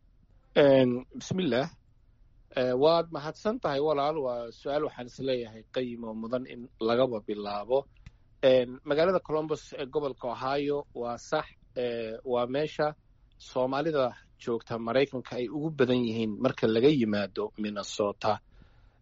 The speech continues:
Een, kolley wax walba sabab buu leeyahay.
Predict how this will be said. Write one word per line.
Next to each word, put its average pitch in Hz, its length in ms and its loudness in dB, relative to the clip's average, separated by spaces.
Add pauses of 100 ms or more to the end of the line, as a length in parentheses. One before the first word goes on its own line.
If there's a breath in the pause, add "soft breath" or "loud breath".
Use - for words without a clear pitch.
Een, 123 560 6
kolley 139 320 6
wax 147 220 6
walba 131 220 0
sabab 139 320 -2
buu 127 140 -4
leeyahay. 127 640 -2